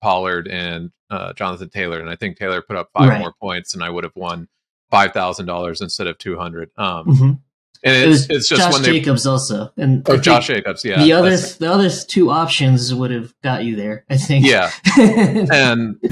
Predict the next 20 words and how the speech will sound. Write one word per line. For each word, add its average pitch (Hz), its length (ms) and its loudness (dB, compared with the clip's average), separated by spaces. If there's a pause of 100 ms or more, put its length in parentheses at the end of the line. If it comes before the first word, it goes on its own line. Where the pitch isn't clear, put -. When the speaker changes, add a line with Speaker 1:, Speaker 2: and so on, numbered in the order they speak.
(280)
Speaker 1:
it's 139 400 4
just 170 200 -2
one 165 120 -2
of 147 80 -2
those 127 220 -2
things 127 340 -4
when 127 120 -4
they 127 120 -2
project 117 460 -4
so 127 300 0
well, 123 480 -2
and, 98 460 -4 (480)
you 139 80 -2
know, 123 140 2
there's 117 220 -2
not 143 160 -2
really 123 400 -2
a 98 260 -4
true 123 520 -4
ownership 104 640 -4